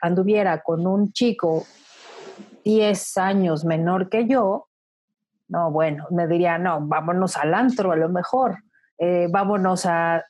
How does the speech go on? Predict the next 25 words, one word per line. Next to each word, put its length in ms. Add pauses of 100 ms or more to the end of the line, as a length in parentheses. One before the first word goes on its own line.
(160)
<clears throat> 200
no 280
sé, 160
a 60
salir 360
con 140
los 160
cuates 440
al 140
bar", 220
y 60
tú 160
así, 220
"Ay, 340
no, 200
está 160
haciendo 220
mucho 260
frío", 500
<laughs> 340
literal, 120 (180)
ya 220
te 100
mueves 380
al, 220